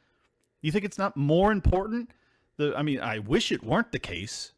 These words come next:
Certainly, I wish it weren't the case. But at this point, it's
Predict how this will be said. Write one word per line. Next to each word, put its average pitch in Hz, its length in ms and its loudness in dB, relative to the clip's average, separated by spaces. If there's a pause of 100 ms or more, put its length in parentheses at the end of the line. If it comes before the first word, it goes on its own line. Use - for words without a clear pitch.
(160)
Certainly, 156 460 0
I 104 80 -2
wish 131 220 0
it 113 100 -4
weren't 165 220 0
the 110 80 -6
case. 107 280 -8
But 135 320 -6
at 123 320 -6
this 185 240 -4
point, 311 340 -2 (240)
it's 349 240 -2